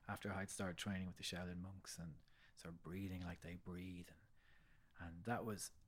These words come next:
a huge thing to f-, have forgotten that I needed it, and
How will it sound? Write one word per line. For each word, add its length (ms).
a 60
huge 540
thing 380
to 120
f-, 720
have 140
forgotten 580
that 120
I 100
needed 380
it, 260
and 80